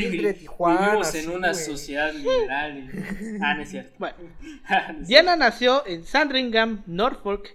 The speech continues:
Speaker 3: Inglaterra, el primero de julio de mil novecientos sesenta y uno. Fue bautizada en la iglesia de Santa María Magdalena por el reverendo Percy Herbert, rector de la iglesia y exobispo de Norwich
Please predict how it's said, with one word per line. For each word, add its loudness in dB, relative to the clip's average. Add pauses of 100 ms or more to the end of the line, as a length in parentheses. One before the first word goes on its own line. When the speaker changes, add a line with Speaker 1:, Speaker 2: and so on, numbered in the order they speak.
(120)
Speaker 3:
Inglaterra, 2
el 4
primero 0
de 2
julio -2
de -2
mil -4
novecientos -8
sesenta -10
y -4
uno. -8 (840)
Fue 6
bautizada 2
en 0
la 2
iglesia -2
de -2
Santa -4
María 0
Magdalena -2 (340)
por 4
el 4
reverendo -2
Percy -4
Herbert, -8 (280)
rector 0
de 2
la -4
iglesia -4
y -4
exobispo -4
de -2
Norwich -4